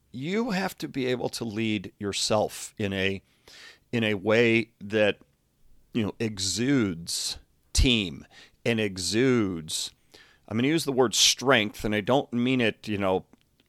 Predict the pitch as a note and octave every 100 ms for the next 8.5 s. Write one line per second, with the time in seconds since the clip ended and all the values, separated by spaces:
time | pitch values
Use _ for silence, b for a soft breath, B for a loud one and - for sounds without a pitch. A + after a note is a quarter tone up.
0 | _ - - - A#2 - - B2+ B2 A2+
1 | F#2+ D#2+ - A#2 A#2+ G#2+ - G2+ G2+ G2
2 | F#2 E2+ E2 E2+ F#2+ F#2 A#2+ A2 G2+ A2+
3 | B2 - B2 A2+ G2 A2+ A#2+ G2+ A#2+ B2+
4 | A2+ G#2 G#2+ A2+ G2+ C#3 B2 A#2 - F#2
5 | - - - G3 C3 A2 - F2+ - -
6 | - C3 A#2+ - F#2 - B B B G#2
7 | G2 - - A#2+ C#3 - F2 F#2+ A#2 B2
8 | G#2 - F2 -